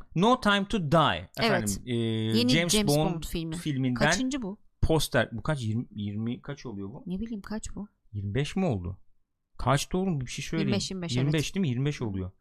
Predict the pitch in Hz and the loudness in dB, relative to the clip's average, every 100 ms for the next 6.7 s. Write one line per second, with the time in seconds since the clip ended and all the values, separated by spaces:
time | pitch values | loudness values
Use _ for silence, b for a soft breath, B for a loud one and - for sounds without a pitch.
0 | B B B B - 120 120 139 139 139 | B B B B -2 2 4 2 2 0
1 | 147 147 143 139 139 - 143 143 - 110 | 0 -4 0 0 0 0 -2 -2 -2 0
2 | 120 160 - - 151 - 101 - 170 - | 0 -2 0 0 0 -2 -2 -2 -2 -2
3 | 135 - 123 120 110 95 82 85 139 117 | -2 -2 -2 0 0 -2 -4 -8 -4 -2
4 | 170 - 165 - - 107 95 90 90 104 | -2 -4 -8 -8 -8 -6 -4 -4 -6 -10
5 | - 98 90 - - - 98 - 92 87 | -12 -10 -2 0 0 0 -4 -6 -8 -8
6 | 87 - 95 87 82 87 131 | -8 -8 -8 -8 -8 -8 -10